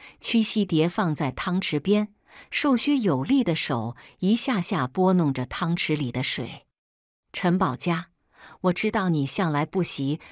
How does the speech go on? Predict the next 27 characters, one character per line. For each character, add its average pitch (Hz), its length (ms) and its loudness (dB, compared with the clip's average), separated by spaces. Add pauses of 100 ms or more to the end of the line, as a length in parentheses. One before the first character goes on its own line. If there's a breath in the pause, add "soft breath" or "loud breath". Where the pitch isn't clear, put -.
守 156 260 0
那 156 140 0
些 170 180 0
陈 156 300 -4
规 196 200 2
旧 180 200 -2
俗， 131 460 -6 (500 loud breath)
你 214 120 6
若 240 200 4
日 277 220 2
后 214 260 0 (220 loud breath)
看 - 240 -2
上 170 180 -2
谁， 135 400 -4 (380)
便 262 200 2
告 285 240 -2
诉 139 220 -6
我， - 280 -12 (680)
我 185 120 4
眼 175 240 4
前 151 240 -2
一 147 160 -2
亮， 156 340 -2 (460 soft breath)
这 294 160 2
你 151 180 4
也 151 120 0
肯？” 135 400 -8